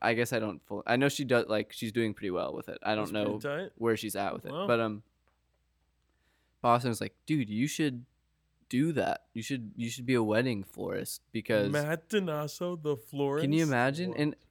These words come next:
Speaker 1: I'm down. It sounds lame, maybe, or we-, not lame, but weird, 'cause you don't normally hear a guy that does that.
Speaker 2: Yeah.
Speaker 3: True.
Speaker 1: But, so I was thinking, I was like,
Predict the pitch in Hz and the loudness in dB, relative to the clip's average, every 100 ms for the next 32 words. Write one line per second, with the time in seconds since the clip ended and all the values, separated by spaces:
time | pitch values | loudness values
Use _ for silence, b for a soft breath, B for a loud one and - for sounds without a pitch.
0 | _ 160 240 233 220 226 123 117 - 160 | _ 0 0 2 2 2 -2 -6 0 2
1 | 175 143 165 170 113 104 139 110 107 - | 2 0 2 2 2 2 2 2 0 2
2 | 117 107 - 160 131 113 127 101 98 196 | 0 0 -2 0 0 0 0 -2 -6 -4
3 | 107 117 156 165 _ _ _ - 139 151 | -2 0 -2 -8 _ _ _ -4 0 4
4 | 170 151 151 156 143 143 127 110 127 127 | 4 4 4 4 2 0 0 2 4 2
5 | 101 120 123 101 87 - _ _ _ - | 0 -2 -2 -6 -8 -12 _ _ _ -12
6 | 127 131 131 127 110 127 123 120 _ _ | -6 -4 -4 -8 -10 -10 -12 -12 _ _
7 | _ - 143 139 - - _ - - 131 | _ -2 4 6 4 -2 _ -10 0 4
8 | 127 123 156 156 131 113 107 110 113 110 | 4 2 -2 0 0 0 0 0 0 -2
9 | 104 104 - | -4 -4 -12